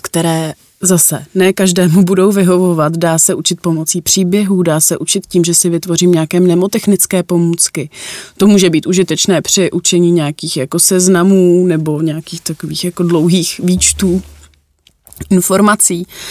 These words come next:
Existují i metody, kdy se pracuje vlastně s nějakými číselnými analogiemi. Ale to jsou fakt už docela jako vlastně komplikované přístupy, které vyžadují poměrně velké úsilí si je osvojit.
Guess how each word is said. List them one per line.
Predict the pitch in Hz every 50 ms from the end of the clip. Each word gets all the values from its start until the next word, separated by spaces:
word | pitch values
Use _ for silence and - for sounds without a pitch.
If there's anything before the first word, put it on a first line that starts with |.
| - - - - - - - - -
Existují | - 175 175 160 185 185 175 - - 180 180 180
i | 120 165
metody, | 185 185 175 170 - 165 160 160 160
kdy | 165 160 156 165
se | - - - 180 170 170 170 170 170 170 170 170 - - - - _
pracuje | - - 185 165 - - 180 165
vlastně | 160 139 143 - - 185
s | 175
nějakými | 180 165 156 156 - 180 170 160
číselnými | - - 180 165 - - 196 190 190 190 180 175 175 170
analogiemi. | - 170 170 170 160 156 156 160 165 160 160 160 156 151 143 131 147 147 _ _ _ _ _ _ _ _ _ _ _ _ _ _ _ _ _ - - - - - -
Ale | 151 156 156 156 151 151 151 147 151 151 156 160 - 165 170 -
to | - -
jsou | - - 180
fakt | 180 - 180 165 - -
už | 175
docela | 170 165 156 - - 196 180
jako | 180 185 226 247 - _ _ - -
vlastně | 185 185 - - 226
komplikované | - 214 202 - 196 202 - 214 196 202 190 202 208 226
přístupy, | - - 220 202 - - - 214 196 - 202 196 - - - - - - - - -
které | - - - 202 202 208 208 202
vyžadují | 208 208 202 196 185 196 208 214
poměrně | 208 220 196 196 196 196 196 214 214
velké | 196 196 185 185 - 214 202
úsilí | 196 196 185 - - 202 185 190 185
si | 180 - 208
je | 208 214
osvojit. | 185 - - 170 170 165 160 139 -